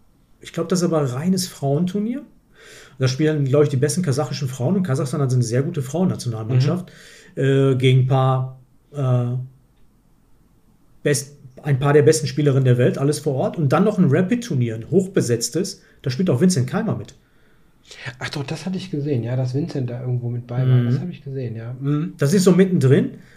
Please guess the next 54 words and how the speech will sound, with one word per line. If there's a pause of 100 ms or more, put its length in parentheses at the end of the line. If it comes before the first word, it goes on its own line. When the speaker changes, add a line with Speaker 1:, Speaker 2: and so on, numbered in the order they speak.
(100)
Speaker 1:
Da
spielen
richtig
gute
Spieler
und
ich
vermute
mal,
das
wird
auch
vor
Ort
stattfinden. (240)
Also
ich
muss
sagen,
Vincent
kriegt
echt
viele
Einladungen
zurzeit,
um
jetzt
mal
was
ganz
anderes
zu
besprechen. (540)
Speaker 2:
Mhm. (180)
Speaker 1:
Oder?
Speaker 2:
Ja. (280)
Speaker 1:
Und
der
kann
sich
doch
nicht
beschweren. (920)
Speaker 2:
Nee,
überhaupt
Speaker 1:
Also
Speaker 2:
nicht.
Speaker 1:
Wijk
aan
Zee, (380)
W
R
Speaker 2:
Mhm.
Speaker 1:
Masters,